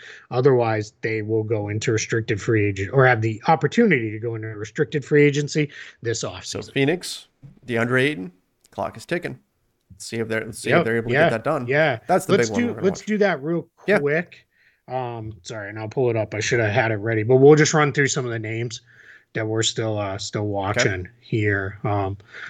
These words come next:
Speaker 1: from this class. Remember, this is the twenty eighteen N B A draft class that, that we're looking at, uh, here. So it is, uh,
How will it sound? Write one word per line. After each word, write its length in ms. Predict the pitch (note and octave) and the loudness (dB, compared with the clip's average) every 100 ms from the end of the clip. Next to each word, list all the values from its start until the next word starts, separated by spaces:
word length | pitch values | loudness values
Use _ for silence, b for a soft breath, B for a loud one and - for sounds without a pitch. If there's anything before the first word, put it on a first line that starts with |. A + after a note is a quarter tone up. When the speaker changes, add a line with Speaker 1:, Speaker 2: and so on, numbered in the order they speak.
| B | B
Speaker 1:
from 320 | - B2+ C3 | 4 6 6
this 240 | A#2+ A2 - | 6 4 0
class. 320 | A#2 G#2 G2 | -2 -4 -2
Remember, 280 | A#2 A#2+ A2+ | 0 2 4
this 120 | A2 | 2
is 60 | - | 0
the 80 | G#2+ | -4
twenty 420 | - D3 C#3 A#2 | 4 6 6 4
eighteen 720 | D3+ D3+ - E3+ E3 E3 F3 | 2 2 2 4 6 6 4
N 180 | E3+ C#3+ | 2 4
B 140 | D3 D#3 | 8 6
A 80 | |
draft 340 | D#3+ C#3 B2 - | 6 4 2 -2
class 320 | B2 A2+ - | -4 -4 -4
that, 240 | A2+ G#2+ G#2+ | -6 -6 -8
that 140 | - G#2+ | -6 -2
we're 100 | B2 | 0
looking 300 | A#2+ A#2 G#2 | 0 -2 -2
at, 240 | A#2+ F3+ B B B B B | 0 0 B B B B B
uh, 200 | A#2 A2 | -4 -2
here. 320 | G#2 B2 C3+ F3 | 0 2 2 2
So 320 | - A#2+ G#2+ | 0 0 0
it 240 | G#2+ C3+ | 2 4
is, 560 | C3+ A#2+ D3+ A3 G#3 - | 6 4 4 2 -2 -8
uh, 800 | A#2 A2+ A2 A2 G#2+ G2+ G#2+ G#2+ | -6 -4 -4 -4 -6 -8 -10 -10